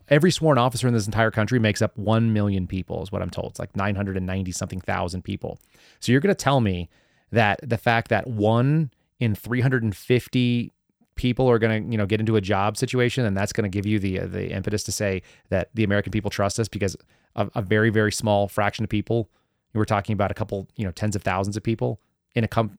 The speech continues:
country of more than three hundred million, uh, wanna come and work for them? Give me a break, dude.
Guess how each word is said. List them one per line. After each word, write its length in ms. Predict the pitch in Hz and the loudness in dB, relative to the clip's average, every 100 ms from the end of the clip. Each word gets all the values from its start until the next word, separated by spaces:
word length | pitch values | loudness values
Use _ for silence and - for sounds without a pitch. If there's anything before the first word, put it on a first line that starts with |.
| - | -6
country 260 | 117 107 101 | -4 0 -2
of 140 | 92 _ | -2 _
more 280 | 135 120 110 | -6 0 0
than 240 | 104 101 98 | 0 -4 -6
three 160 | - 113 | -4 -2
hundred 220 | 110 104 | 0 0
million, 400 | 101 104 117 139 - _ _ _ _ _ _ | 0 0 0 -2 -6 _ _ _ _ _ _
uh, 80 | - - | -16 -10
wanna 220 | 127 107 | -2 -2
come 180 | 104 113 | 0 -2
and 100 | 104 | 0
work 200 | 92 101 | -2 -2
for 60 | 156 | 0
them? 240 | 175 185 - _ _ - | 0 -2 -4 _ _ -8
Give 100 | 147 | -6
me 60 | |
a 40 | 90 | -4
break, 200 | 85 78 | -4 -6
dude. 220 | 85 | -8